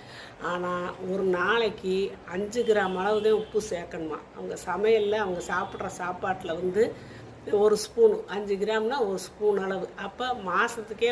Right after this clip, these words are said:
நம்மளுக்கு நூத்தம்பது கிராம் உப்பு தான் தேவைப்படுது. அதுவும் கல் உப்பை நீங்க பயன்படுத்துங்க, தூள் உப்பு வேண்டாம். ரெண்டாவது, நம்ம வந்து சமையல் பண்ணி, சமையல் பண்ணி காய்கறி அது இதுன்னு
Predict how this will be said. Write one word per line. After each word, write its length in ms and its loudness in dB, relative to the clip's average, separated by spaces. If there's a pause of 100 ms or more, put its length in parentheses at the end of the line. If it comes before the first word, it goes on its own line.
(100)
நம்மளுக்கு 400 -2
நூத்தம்பது 560 0
கிராம் 240 -4
உப்பு 220 -8
தான் 260 2
தேவைப்படுது. 560 -4 (140)
அதுவும் 240 -2
கல் 280 0
உப்பை 240 2
நீங்க 320 0
பயன்படுத்துங்க, 680 -6 (120)
தூள் 260 2
உப்பு 220 -10
வேண்டாம். 500 -2 (680)
ரெண்டாவது, 500 4
நம்ம 240 4
வந்து 240 2
சமையல் 480 2
பண்ணி, 180 4
சமையல் 480 2
பண்ணி 260 8
காய்கறி 540 2
அது 380 2
இதுன்னு 260 2